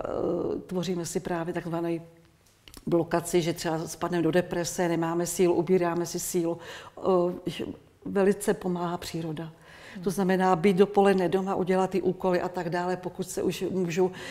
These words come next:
vzdálit někam do přírody, tak, eh, si vyvinout nějakou sportovní hru. Je to tvoření, je to prostě tvoření a najednou zjistíme, na co máme. My vlastně jsme byli zvyklí takovej servis na tom tácu,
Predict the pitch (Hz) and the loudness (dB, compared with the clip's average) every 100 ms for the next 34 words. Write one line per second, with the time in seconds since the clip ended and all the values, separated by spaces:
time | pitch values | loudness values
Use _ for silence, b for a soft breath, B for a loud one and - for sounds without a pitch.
0 | B - 160 175 175 180 175 160 147 170 | B -4 2 2 2 2 2 0 -2 -2
1 | - 185 175 165 170 170 175 - 135 147 | -2 0 2 2 -2 -2 -4 0 4 4
2 | 131 - - 196 165 185 180 180 175 180 | 4 2 4 4 4 4 4 4 2 2
3 | 175 165 185 - 185 190 190 180 180 170 | 0 0 -2 0 -2 0 0 2 2 2
4 | 175 165 165 B B B 226 254 202 185 | 2 2 0 B B B 4 6 4 4
5 | 196 160 170 202 214 233 - 220 180 190 | 2 2 0 -2 -2 -2 0 0 2 2
6 | 208 202 202 202 B B B 190 208 233 | 2 4 4 2 B B B 4 4 4
7 | 214 208 - 262 254 185 - 170 160 143 | 2 0 0 -2 0 -2 -4 -4 -4 -4
8 | 151 147 - B B B B 185 180 - | -6 -8 -14 B B B B -2 -2 0
9 | 214 220 214 240 208 185 - 220 208 220 | 0 2 4 4 4 2 2 2 2 0
10 | 208 220 214 202 190 214 196 185 220 226 | 4 4 4 2 2 2 0 -2 -2 0
11 | 190 175 180 190 185 | 0 -2 -2 0 0